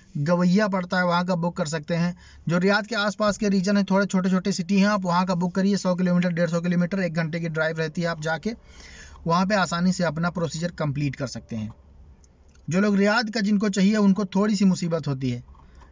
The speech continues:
या फिर अगर आपको बिल्कुल कन्फर्म, अ, चाहिए, अ, अपॉइंटमेंट रियाद का, तो आप फ्राइडे, अ, थर्सडे के दिन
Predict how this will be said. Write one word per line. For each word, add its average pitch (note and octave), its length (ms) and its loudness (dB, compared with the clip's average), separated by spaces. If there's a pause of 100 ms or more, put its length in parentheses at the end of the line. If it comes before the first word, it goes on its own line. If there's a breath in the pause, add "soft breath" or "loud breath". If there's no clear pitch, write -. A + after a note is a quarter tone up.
(120 soft breath)
या G#3 180 2
फिर A3+ 160 0
अगर A3+ 180 -2
आपको A3 300 -4
बिल्कुल G3+ 360 0
कन्फर्म, A3 520 0
अ, F3+ 540 0
चाहिए, F#3+ 520 0
अ, F3 440 -4
अपॉइंटमेंट F3 500 2
रियाद E3+ 360 0
का, G3+ 120 0
तो F#3+ 140 -2
आप F3+ 460 -4
फ्राइडे, E3+ 600 -2
अ, E3+ 40 -2
थर्सडे E3+ 420 -2
के F#3 120 0
दिन G3 200 2